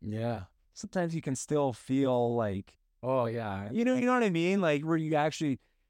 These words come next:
Speaker 2: if you're not taking the time to be with those people,
Speaker 1: Yeah.
Speaker 2: be with your tribe, and actually, you can feel disconnected. You feel like, so it's important. I think
Speaker 1: Yeah.
Speaker 2: you're spot on.
Speaker 1: For sure. 'Cause, I mean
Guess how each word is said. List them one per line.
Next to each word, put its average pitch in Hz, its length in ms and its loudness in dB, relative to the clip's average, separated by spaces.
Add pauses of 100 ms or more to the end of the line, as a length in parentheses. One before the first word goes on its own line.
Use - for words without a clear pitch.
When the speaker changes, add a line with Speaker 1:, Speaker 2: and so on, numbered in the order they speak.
(120)
Speaker 2:
if 113 120 -8
you're 143 80 -2
not 151 220 0
taking 143 260 -4
the 127 80 -2
time 120 360 -4
to 113 120 -6 (320)
be 135 160 2
with 131 120 -2
those 120 200 -2
people, 98 520 -6 (120)
Speaker 1:
Yeah. 131 280 0
Speaker 2:
be 135 160 0
with 143 120 -2
your 131 100 -4
tribe, 113 240 0
and 120 80 -2
actually, 123 480 -4 (760)
you - 80 -10
can 147 200 -6
feel 170 200 0
disconnected. 110 600 -4
You 104 80 -8
feel 147 140 -2
like, 135 120 2 (240)
so - 120 -2
it's 151 120 -2
important. 180 460 -2 (220)
I 113 60 -4
think 135 100 2
Speaker 1:
Yeah. 180 100 2
Speaker 2:
you're 139 80 -2
spot 127 300 2
on. 147 200 0
Speaker 1:
For 165 120 -2
sure. - 260 -8
'Cause, 175 160 -4
I 180 80 0
mean 175 340 0